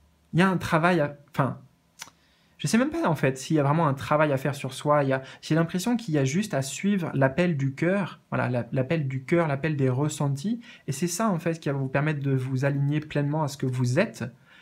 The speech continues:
hein, parce que vous n'êtes pas dans le mauvais chemin. Pour certains ici, on vous dit que, au contraire, on vous confirme, ça y est, c'est un renouveau, euh, notamment si vous avez effectué des changements. Là, on est sur des changements importants, des changements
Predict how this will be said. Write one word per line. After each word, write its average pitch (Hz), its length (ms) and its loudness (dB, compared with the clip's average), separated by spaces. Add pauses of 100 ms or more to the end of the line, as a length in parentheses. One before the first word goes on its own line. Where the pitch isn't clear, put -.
(120)
hein, 165 300 -2
parce 120 100 -8
que - 80 -6
vous 131 80 0
n'êtes 139 100 0
pas 247 120 2
dans 202 80 4
le 170 80 4
mauvais 151 180 2
chemin. 170 380 -2 (320)
Pour - 120 -6
certains 170 280 -2
ici, 170 260 -2
on 175 100 2
vous 139 140 -2
dit 180 220 0
que, 147 280 -2 (220)
au - 80 -8
contraire, 147 280 -2
on 180 40 0
vous 143 120 -2
confirme, 151 340 0
ça 156 140 -4
y 208 100 -4
est, 202 80 -2
c'est 147 140 -6
un 135 80 -2
renouveau, 147 720 0
euh, 156 120 0
notamment 135 380 -2
si 160 160 -10
vous 135 140 0
avez 131 380 0
effectué 143 280 -4
des 139 80 0
changements. 147 520 -2 (380)
Là, 165 140 4
on 151 100 2
est 143 100 2
sur 143 360 -4
des 131 100 -2
changements 147 540 -2
importants, 147 400 -2
des 147 160 0
changements 147 580 -2